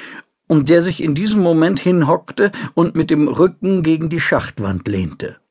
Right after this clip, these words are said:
Die beiden mächtigen Strahler an seiner Seite,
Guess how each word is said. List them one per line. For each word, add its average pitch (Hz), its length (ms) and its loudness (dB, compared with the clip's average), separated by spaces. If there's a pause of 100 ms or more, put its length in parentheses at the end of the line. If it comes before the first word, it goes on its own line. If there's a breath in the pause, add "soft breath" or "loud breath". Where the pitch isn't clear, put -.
(1200)
Die 131 140 -2
beiden 147 340 4
mächtigen 135 460 0
Strahler 135 540 0
an 147 120 0
seiner 147 320 2
Seite, 147 480 0